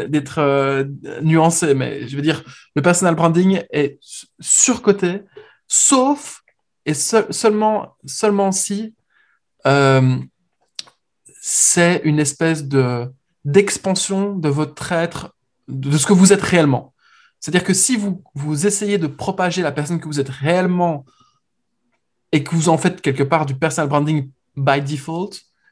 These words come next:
c'est différent que, euh, avoir une stratégie de personal branding, euh, détaillée sur un petit papier et dire, « Voilà ce que je veux faire. »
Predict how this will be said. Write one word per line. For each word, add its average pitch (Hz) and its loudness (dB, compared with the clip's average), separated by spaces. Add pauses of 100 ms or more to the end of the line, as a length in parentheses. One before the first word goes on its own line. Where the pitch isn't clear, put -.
(440)
c'est - -2
différent 170 2
que, 180 -4 (480)
euh, 117 -8
avoir 135 2
une 147 -2
stratégie 143 -6
de 135 -16
personal 139 -2
branding, 135 0
euh, 120 -6
détaillée 131 -2
sur 135 -10
un 127 -4
petit 131 -12
papier 135 0
et - 2
dire, « 131 0
Voilà 127 0
ce 131 -8
que 131 -12
je 127 -12
veux 127 -4
faire. » 131 -6